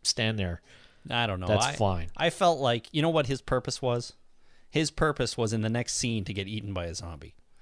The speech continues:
Speaker 2: Because that's exactly what happened. And I don't
Speaker 1: I don't
Speaker 2: mean to be
Speaker 1: know.
Speaker 2: too cynical about it, but
Speaker 1: I've worked with people that I just wanna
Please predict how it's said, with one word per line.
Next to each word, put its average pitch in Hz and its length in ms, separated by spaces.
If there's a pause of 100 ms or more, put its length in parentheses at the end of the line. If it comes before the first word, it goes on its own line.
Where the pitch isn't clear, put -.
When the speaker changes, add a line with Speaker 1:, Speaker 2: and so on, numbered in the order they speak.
(640)
Speaker 2:
Because 123 240
that's 143 180
exactly 113 460
what 104 160
happened. 90 400
And 110 100
I 127 100
don't 147 120
Speaker 1:
I 147 60
don't 131 60
Speaker 2:
mean - 160
to - 80
be 120 120
Speaker 1:
know. 110 60
Speaker 2:
too 123 200
cynical 127 460
about 131 240
it, 147 200
but 104 240
Speaker 1:
I've 180 360
worked 170 280
with 151 160
people 139 340
that 120 100
I 113 100
just 123 300
wanna 123 300